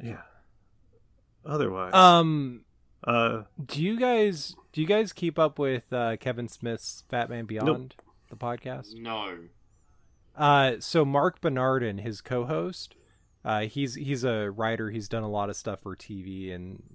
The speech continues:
Speaker 2: comics and all that. He's one of the writers on Picard season two so far.
Speaker 1: Oh.
Speaker 2: Um, and he, it's funny 'cause he wrote it, I wanna say, like, two years ago is when he was first talking about it, and then he just never brought it up again.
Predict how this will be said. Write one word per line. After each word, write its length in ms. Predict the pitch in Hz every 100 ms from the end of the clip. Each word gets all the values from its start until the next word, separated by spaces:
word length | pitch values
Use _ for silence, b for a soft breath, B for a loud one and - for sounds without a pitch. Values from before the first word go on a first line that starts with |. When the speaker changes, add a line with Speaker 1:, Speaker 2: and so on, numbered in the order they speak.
| -
Speaker 2:
comics 520 | - 98 87 90 -
and 100 | 98
all 140 | 90 90
that. 260 | 92 87 - b b b
He's 460 | - 160 180 143 120
one 300 | 110 131 139
of 80 |
the 80 | 139
writers 580 | 117 117 175 160 110 101
on 260 | 104 101 98
Picard 400 | 107 120 104 92
season 320 | 110 95 90
two 180 | - 123
so 200 | - 95
far. 360 | - 92 240 - _ _ _ _ _ _ _ -
Speaker 1:
Oh. 40 |
Speaker 2:
Um, 460 | 95 80 80 78 87 _ _
and 180 | - 139
he, 120 | 123
it's 220 | 180 160 -
funny 340 | 202 214 147
'cause 180 | - 131
he 140 | 147
wrote 400 | 123 113 131 156
it, 240 | 160 147 - _ _ _ _ _ _
I 40 | 117
wanna 320 | 104 196 302
say, 200 | - 170
like, 180 | 131 117
two 200 | - 156
years 320 | 113 123 135
ago 360 | 151 185 196 180
is 160 | 120
when 120 | 127
he 60 | 123
was 160 | 107 -
first 300 | 131 123 -
talking 400 | 101 110 156 147
about 300 | 156 160 160
it, 100 | 110
and 120 | 113
then 160 | 117
he 140 | 110 123
just 280 | 123 - -
never 300 | 120 120 113
brought 260 | 120 117
it 100 | 113
up 160 | 117 -
again. 440 | 92 110 123 143